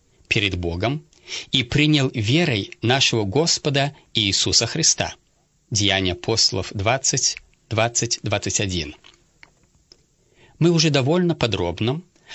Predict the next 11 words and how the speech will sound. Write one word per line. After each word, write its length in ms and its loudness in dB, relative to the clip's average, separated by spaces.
рассмотрели 680 2
вопрос 480 0
раскаяния, 800 -2
и 60 -4
поэтому 800 0
не 140 2
станем 540 2
здесь 340 0
повторяться. 680 -4
Добавим 480 0
только, 440 -4